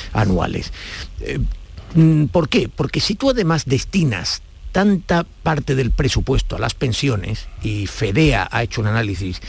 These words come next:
eh, verosímil que puede llevar a cinco puntos del pib en unas pocas décadas, eh, para poder sostener esa, este sistema, si tú no inviertes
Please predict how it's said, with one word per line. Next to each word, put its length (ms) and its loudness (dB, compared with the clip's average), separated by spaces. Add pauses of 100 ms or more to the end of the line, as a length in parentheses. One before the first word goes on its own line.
(180)
eh, 200 2
verosímil 680 2
que 120 -2
puede 240 2
llevar 240 2
a 60 -4
cinco 380 0
puntos 340 0
del 160 0
pib 240 2 (300)
en 100 0
unas 160 2
pocas 300 0
décadas, 420 0 (240)
eh, 300 0
para 180 2
poder 280 4
sostener 640 0 (100)
esa, 400 0
este 300 0
sistema, 500 0 (960)
si 220 -2
tú 160 2
no 380 4
inviertes 800 0